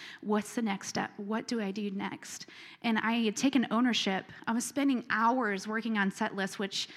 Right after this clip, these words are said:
you wouldn't think would spend hours when it's just three songs that you had to play. But it's like, "How could I do these songs in a way that's gonna engage them?"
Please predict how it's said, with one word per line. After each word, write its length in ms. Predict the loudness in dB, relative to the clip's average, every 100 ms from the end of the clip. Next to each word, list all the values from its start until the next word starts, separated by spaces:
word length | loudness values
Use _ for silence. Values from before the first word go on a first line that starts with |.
| -20 -6
you 100 | 0
wouldn't 200 | 0 0
think 140 | -2
would 140 | -2 -4
spend 260 | -2 0
hours 400 | 2 2 2 0
when 140 | 0 -2
it's 180 | -2
just 300 | -6 -6 -8 -10
three 160 | -6 -6
songs 340 | -4 -4 -4
that 140 | -6 -6
you 100 | -6
had 120 | -6
to 80 | -6
play. 200 | -4 -2
But 120 | -2
it's 140 | -2
like, 120 | -2 4
"How 220 | 6 6
could 160 | 4
I 100 | 0
do 220 | 2 0 0
these 180 | -2
songs 600 | -4 0 0 0 -4 -6 -16 -18 -16 -12 -2
in 100 | 6
a 100 | 10
way 580 | 10 6 4 4 2 0 -4 -10 0
that's 160 | 0
gonna 220 | 4 4 6
engage 760 | 6 6 4 4 4 2 -2
them?" 400 | -2 -2 -2 -4